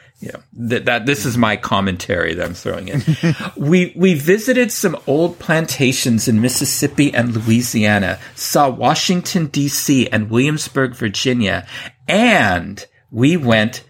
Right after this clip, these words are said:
to Disney World. Now, Stephanie, of course, you know it's Walt Disney World. But this was the late seventies, so only the Magic Kingdom existed at this time. My parents rented a pop-up camper,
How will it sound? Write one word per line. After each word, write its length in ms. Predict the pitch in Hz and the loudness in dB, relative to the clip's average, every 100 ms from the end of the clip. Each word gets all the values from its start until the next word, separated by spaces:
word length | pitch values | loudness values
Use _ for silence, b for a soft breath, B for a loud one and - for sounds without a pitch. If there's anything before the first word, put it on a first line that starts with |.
| b - | b -6
to 160 | - | -2
Disney 540 | 127 - 110 104 104 95 | 0 2 2 2 0 -2
World. 400 | - - - - | -2 -6 -8 -6
Now, 80 | 101 | -6
Stephanie, 460 | - 110 101 107 | -2 -2 0 0
of 100 | 95 | -2
course, 260 | - 107 - | -4 -4 -2
you 60 | 98 | -2
know 360 | 92 82 95 - _ | 0 -2 -4 -10 _
it's 220 | - - | -12 -6
Walt 260 | 90 85 - | -2 -2 -4
Disney 360 | 95 - 104 104 | -10 -8 -8 -8
World. 400 | 104 101 - - _ _ _ | -10 -14 -20 -20 _ _ _
But 220 | 196 - _ _ B B B B 185 165 B _ | -10 -10 _ _ B B B B -2 -2 B _
this 380 | 208 254 285 - | 2 4 2 -6
was 440 | 277 202 190 185 - | 0 2 4 2 0
the 140 | 165 | -2
late 420 | 139 139 185 - | 0 2 2 0
seventies, 720 | - - 147 143 143 107 90 - | -8 -4 0 0 0 0 -2 -2
so 200 | 135 - | -4 0
only 280 | 131 160 208 | 2 4 2
the 100 | 190 | 4
Magic 400 | 120 110 - 143 | 2 0 -2 -2
Kingdom 420 | - 330 262 123 | -2 0 2 2
existed 540 | 95 - 101 - 104 | 0 0 -2 -2 -2
at 140 | 101 - | -2 -4
this 220 | 95 - | -10 -10
time. 360 | - 95 87 - B B B B | -4 -2 -4 -12 B B B B
My 160 | 127 | 0
parents 540 | 120 - 143 147 151 151 | 0 0 2 2 0 -2
rented 280 | 139 147 | -2 -2
a 40 | 135 | -2
pop-up 560 | - 123 123 - - - | -4 -6 -2 -2 -4 -4
camper, 560 | 151 107 - - 269 | 0 0 0 -4 -4